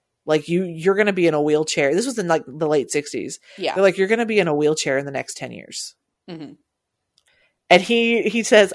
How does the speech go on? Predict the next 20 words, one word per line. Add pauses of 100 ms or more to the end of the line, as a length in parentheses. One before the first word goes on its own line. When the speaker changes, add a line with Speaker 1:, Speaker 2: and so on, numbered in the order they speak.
Speaker 1:
"I
got
up
and
started
dancing
in
the
middle
of
the, (600)
Speaker 2:
<laughs>
Speaker 1:
of
the
room." (680)
Because, (580)
no,
that,
like, (340)
like,